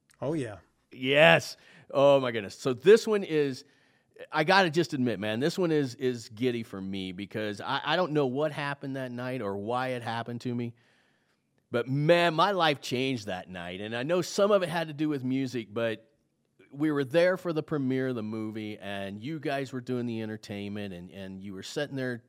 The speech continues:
Speaker 2: you know, interviewing Kenny Loggins. And, man, something magical happened. The, the, the, the way you guys communicated with each other was magical. I hope we have some of that tonight.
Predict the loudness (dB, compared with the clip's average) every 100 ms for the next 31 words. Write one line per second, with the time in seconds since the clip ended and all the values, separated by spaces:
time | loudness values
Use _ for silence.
0 | _ -12 -12 -10 -6 -4 -4 -4 -4 -8
1 | -10 -8 -10 -10 -14 -20 _ _ _ _
2 | _ _ _ _ -8 -4 -4 -4 -2 -2
3 | -2 -4 -4 -4 -6 -6 -6 -4 -4 -6
4 | -8 -10 -6 -6 -8 -12 -10 -8 -10 _
5 | _ _ _ -14 -14 -16 -10 -8 -4 -4
6 | -4 -6 -10 -10 -8 -8 -8 -8 -8 -8
7 | -8 -6 -6 -6 -8 -10 -8 -8 -8 -10
8 | -12 -8 -4 -2 -2 -4 -6 -6 -2 -4
9 | -4 -6 -4 -4 -4 -6 -6 -4 -6 -6
10 | -8 -6 -4 -4 -6